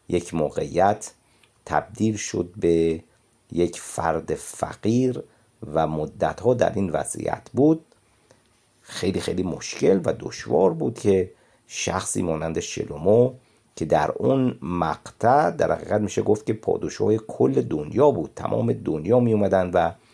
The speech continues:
تمام پادشاهان به ایشون ابراز ارادت می‌کردند، الان در چنین وضعیت سخت و دشواری که گیر افتادن،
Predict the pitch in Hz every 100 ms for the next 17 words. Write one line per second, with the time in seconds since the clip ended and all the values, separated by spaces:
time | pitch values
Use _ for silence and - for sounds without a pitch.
0 | - - - _ - 85 92 95 - 90
1 | 82 78 - - 123 107 85 _ _ _
2 | _ _ 87 80 78 - 101 80 76 80
3 | 78 - - 80 78 71 67 85 143 165
4 | - 73 - 73 69 - 123 143 175 180
5 | 180 175 - _ _ _ _ _ _ -
6 | - 80 - 117 127 131 135 _ _ _
7 | - - - 78 76 - 95 82 78 76
8 | 76 - 117 131 127 - - - 147 151
9 | - 98 82 71 - 143 135 - 80 -
10 | - 90 85 76 - - - 123 151 180